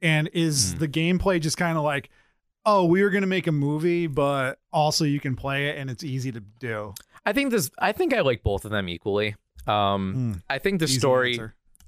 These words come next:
Speaker 2: <laughs> I think the story definitely complements the gameplay a lot. I think it adds a lot of dimension because there are, uh, it's the added dimension of immersion, which gets it a lot, a lot more. Um,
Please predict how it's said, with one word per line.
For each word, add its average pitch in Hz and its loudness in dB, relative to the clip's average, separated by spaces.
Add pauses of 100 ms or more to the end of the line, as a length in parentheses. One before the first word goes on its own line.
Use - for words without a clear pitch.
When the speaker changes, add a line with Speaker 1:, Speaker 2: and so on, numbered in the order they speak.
(320)
Speaker 2:
<laughs> 165 -2 (1200)
I 151 -2
think 202 0
the 170 2
story 147 2
definitely 123 -2
complements 113 -4
the - -12
gameplay 104 2
a 95 2
lot. 98 0
I 104 -4
think 107 -4
it 101 0
adds 98 -2
a 110 2
lot 101 0
of 101 -8
dimension 107 -4
because 95 0
there 98 0
are, 92 0 (880)
uh, 101 2 (300)
it's 147 0
the 131 0
added 139 -2
dimension 120 -2
of 98 -2
immersion, 107 -2 (120)
which - -2 (300)
gets 131 0
it 147 -4
a 147 0
lot, 143 -2 (240)
a 120 2
lot 123 0
more. 151 0 (100)
Um, 95 -2